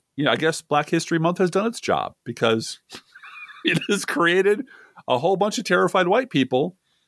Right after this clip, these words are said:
who are voting, like, for the worst person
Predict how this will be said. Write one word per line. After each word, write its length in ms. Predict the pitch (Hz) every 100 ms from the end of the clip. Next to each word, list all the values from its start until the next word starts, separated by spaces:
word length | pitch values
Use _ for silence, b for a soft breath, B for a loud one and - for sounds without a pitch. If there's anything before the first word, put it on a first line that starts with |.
| _
who 120 | - 156
are 100 | 135
voting, 360 | 127 175 175
like, 360 | 143 143 143 - _ _
for 320 | - 143 139 - -
the 140 | 131
worst 500 | 120 113 156 208 - - -
person 500 | - 175 175 175